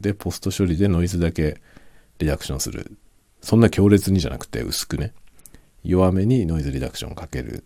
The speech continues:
とかっていう感じで、いい音が取れると思いますね。だから取るものによってやっぱりね、あの、どういうやり方をするのがいいのか、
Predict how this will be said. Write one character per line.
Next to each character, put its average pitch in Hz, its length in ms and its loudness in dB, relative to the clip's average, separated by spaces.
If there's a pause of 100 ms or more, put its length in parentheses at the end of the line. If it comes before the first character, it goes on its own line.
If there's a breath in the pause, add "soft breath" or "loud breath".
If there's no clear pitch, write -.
(160)
と 92 80 -4
か 90 100 0
っ 87 80 -2 (280)
て 104 100 0
い 98 120 2
う 95 100 0
感 101 320 0
じ 92 180 -2
で、 120 360 0 (1300 soft breath)
い 85 120 4
い 67 60 0
音 67 200 -6
が - 80 -8
取 71 180 -6
れ 67 60 -6
る - 280 -10
と - 100 -8
思 - 340 -8
い - 60 -10
ま - 120 -14
す - 100 -14
ね。 85 200 -10 (1300)
だ - 80 -20
か - 20 -20 (440)
ら 76 120 -2
取 175 200 6
る 131 60 6
も 71 100 2
の 67 80 -6
に - 80 -8
よ - 100 -10
っ - 20 -14
て - 140 -10
や 113 60 -4
っ - 40 -20
ぱ - 140 -6
り 104 80 -8
ね、 104 220 -10 (840 soft breath)
あ - 160 -10
の、 - 340 -12 (100)
ど 85 160 2
う 101 80 6
い 98 80 6
う - 20 4
や 90 100 4
り 90 80 2
方 87 220 2
を 82 60 2
す 85 100 -2
る 85 60 2
の 80 100 0
が 58 80 -4
い 64 100 -6
い 65 40 -6
の 58 100 -8
か、 - 280 -8